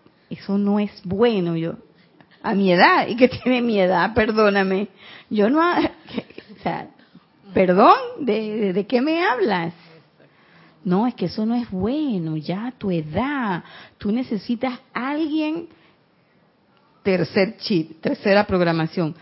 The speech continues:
"tú necesitas alguien con quien envejecer." Yo, "Ah". Pero ya me va a dar, ya me voy monstruoseando. Entonces ahí tengo que decir, "Magna presencia, ella asume el mando porque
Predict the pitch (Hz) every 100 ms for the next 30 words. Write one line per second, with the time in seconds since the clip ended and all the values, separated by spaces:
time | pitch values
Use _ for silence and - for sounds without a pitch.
0 | - - 202 196 240 226 226 240 220 233
1 | 240 247 226 165 151 - 214 247 269 262
2 | 202 156 180 - - 330 - 170 - 622
3 | 381 440 - - 453 - _ 453 - 440
4 | - 508 _ 480 _ _ 403 453 _ _
5 | - 571 - - - - 208 196 226 226
6 | 226 240 240 220 202 226 247 285 339 349
7 | 302 - 214 - 302 277 220 175 180 -
8 | _ - - - - 214 214 - 185 185
9 | 208 214 190 170 185 196 202 208 196 165
10 | 165 185 175 185 - 175 160 175 - 214
11 | 220 220 214 226 220 214 196 202 214 226
12 | 220 240 226 240 -